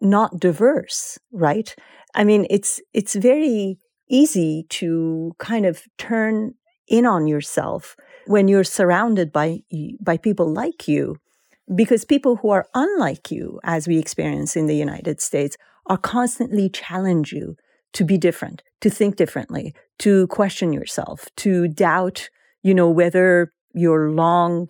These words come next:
you know, straight hair should be the standard of beauty, or whether, you know, the, the kinky, you know, dark hair of someone else should be the standard of beauty. You just, I remember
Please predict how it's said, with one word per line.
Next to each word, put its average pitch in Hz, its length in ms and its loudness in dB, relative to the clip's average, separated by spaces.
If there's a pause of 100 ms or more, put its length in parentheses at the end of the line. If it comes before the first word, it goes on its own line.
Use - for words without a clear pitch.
(120)
you 185 120 0
know, 156 120 0
straight 170 420 0
hair 170 440 2 (380)
should 190 240 0
be 175 180 4
the 165 100 0
standard 165 480 0
of 156 180 -4
beauty, 165 540 4
or 160 340 2
whether, 160 580 2 (320)
you 196 100 2
know, 170 280 4
the, 160 260 2 (140)
the 160 440 0 (520)
kinky, 175 800 0
you 185 160 -2
know, 160 140 0
dark 160 360 0
hair 175 300 0
of 165 120 -6
someone 170 280 -2
else 220 520 -6
should 175 240 -2
be 165 120 4
the 156 100 -2
standard 147 480 -4
of 147 140 -18
beauty. 147 360 -6 (280)
You 220 160 4
just, 262 280 -2 (300)
I 330 260 2
remember 180 760 2